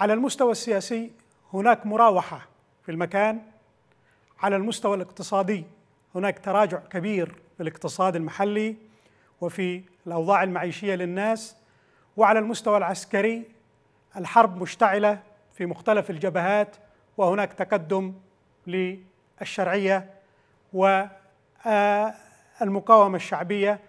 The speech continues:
بمساندة طيران التحالف العربي على أكثر من جبهة. السلام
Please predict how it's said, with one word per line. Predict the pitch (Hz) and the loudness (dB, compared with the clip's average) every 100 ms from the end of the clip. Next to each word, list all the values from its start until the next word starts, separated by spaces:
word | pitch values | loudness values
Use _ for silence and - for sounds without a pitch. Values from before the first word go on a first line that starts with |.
| _ _ - | _ _ -6
بمساندة | 196 185 202 196 196 | -4 -2 -2 0 0
طيران | 190 185 175 185 190 190 185 - | 0 0 2 2 0 -2 -10 -14
التحالف | 202 175 - 202 170 | -8 -4 0 0 0
العربي | 170 180 190 190 190 - _ _ _ | -2 -2 0 -2 -8 -12 _ _ _
على | 208 196 | -2 0
أكثر | 202 - 185 | -2 -2 -2
من | 180 | 0
جبهة. | 156 151 - - _ _ _ _ _ _ _ _ - _ _ _ _ _ _ _ _ _ - | -2 -4 -8 -20 _ _ _ _ _ _ _ _ -20 _ _ _ _ _ _ _ _ _ -10
السلام | - - 247 285 226 156 | -6 2 8 8 8 4